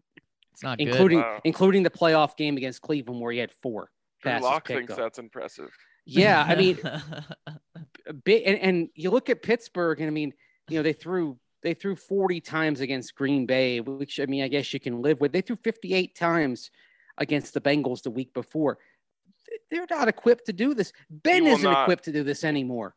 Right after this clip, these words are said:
Speaker 2: <laughs>
Speaker 3: he will not get up off the turf if they throw it fifty-eight times in this game.
Speaker 2: Yeah.
Speaker 1: I mean,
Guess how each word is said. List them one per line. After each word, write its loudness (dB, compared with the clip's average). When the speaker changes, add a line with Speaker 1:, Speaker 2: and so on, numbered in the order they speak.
Speaker 2:
<laughs> -6
Speaker 3:
he -10
will -2
not 2
get 0
up -2
off -2
the -10
turf -6
if -14
they -6
throw -4
it -12
fifty-eight -10
times -8
in -16
this -14
game. -16
Speaker 2:
Yeah. -8
Speaker 1:
I -10
mean, -12